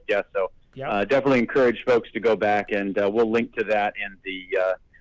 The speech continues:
Speaker 1: in the blog post as well. But, um,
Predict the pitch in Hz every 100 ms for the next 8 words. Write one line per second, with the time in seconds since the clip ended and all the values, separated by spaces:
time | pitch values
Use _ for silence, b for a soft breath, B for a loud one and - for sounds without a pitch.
0 | _ - 131 120 120 113 135 131 131 123
1 | 110 - 98 101 123 107 107 110 110 117
2 | 107 - 117 123 117 110 110 107